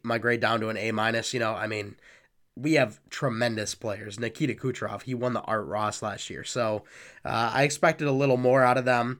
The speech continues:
uh, and ob-, obviously the, the recent struggles from our power play was, uh, a factor in my decision. But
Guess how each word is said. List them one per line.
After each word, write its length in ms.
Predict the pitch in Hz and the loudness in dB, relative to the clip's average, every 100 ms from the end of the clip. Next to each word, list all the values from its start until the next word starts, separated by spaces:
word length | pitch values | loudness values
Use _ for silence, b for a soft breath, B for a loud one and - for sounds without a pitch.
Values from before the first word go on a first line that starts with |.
| b b b | b b b
uh, 320 | 113 110 110 | -4 -2 -2
and 460 | - 113 107 104 131 - - | -2 -2 -2 -6 -12 -14 -10
ob-, 200 | 110 - | -10 -6
obviously 480 | 113 110 107 - 117 | -2 -2 -2 -6 -6
the, 300 | 107 104 113 | -2 -4 -4
the 220 | 107 117 | -6 -8
recent 560 | 101 117 117 - 110 - | -4 -4 -4 -4 -6 -6
struggles 580 | - 139 117 110 107 - | -6 -2 -2 -2 -6 -6
from 280 | - 117 107 | -6 -4 -4
our 120 | 110 | -4
power 280 | 113 107 107 | -2 -4 -4
play 300 | 113 107 104 | -6 -6 -6
was, 360 | 104 104 - | -8 -10 -8
uh, 240 | 104 101 104 _ b b b b _ _ - | -6 -6 -10 _ b b b b _ _ -4
a 60 | |
factor 500 | 131 123 104 - 101 - | 0 2 0 -4 -12 -10
in 80 | 110 | -6
my 160 | 107 | -4
decision. 460 | 98 - 101 92 - _ b b b | -4 -8 -10 -12 -18 _ b b b
But 400 | 135 127 - - | 2 4 2 -4